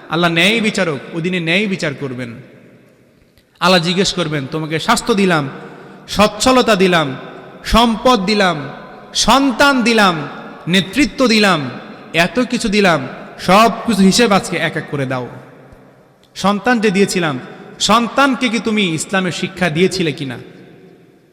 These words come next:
এই যে বিয়ের মাধ্যমে সন্তান জন্মদান করা হয়, এটার উদ্দেশ্য কি? এটার উদ্দেশ্য হচ্ছে এইটাই, আপনি পৃথিবী থেকে চলে যাবেন, কিন্তু আল্লাহর নাম নেয়ার জন্য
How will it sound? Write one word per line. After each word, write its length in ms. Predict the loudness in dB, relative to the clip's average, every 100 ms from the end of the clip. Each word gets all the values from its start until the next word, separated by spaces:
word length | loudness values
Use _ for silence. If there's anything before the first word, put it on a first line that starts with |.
| _ _ _ _ _ _ _
এই 140 | 0 2
যে 120 | 0
বিয়ের 500 | 0 2 4 6 4
মাধ্যমে 640 | 4 2 0 2 0 -2 -10 -18 -20 -20 -16
সন্তান 460 | -2 -2 0 -2 2
জন্মদান 480 | 2 2 0 0 2
করা 220 | 2 2
হয়, 200 | 2 -2
এটার 200 | -2 -2
উদ্দেশ্য 440 | -2 0 0 0
কি? 160 | -4 -10 -10 -20 -20 -20 -14 -8
এটার 160 | -2
উদ্দেশ্য 360 | 0 2 0 0
হচ্ছে 480 | 0 0 0 0 0
এইটাই, 380 | 2 2 0 -4 -14 -16 0
আপনি 360 | 0 2 -2 0
পৃথিবী 320 | 0 2 2
থেকে 220 | 2 0
চলে 240 | 2 2 4
যাবেন, 280 | 4 2 -2 -8 -14 -18 -10
কিন্তু 180 | -6 -2
আল্লাহর 520 | 2 4 4 4 2 0
নাম 540 | 2 4 4 2 0
নেয়ার 300 | 2 2 2
জন্য 300 | -2 -4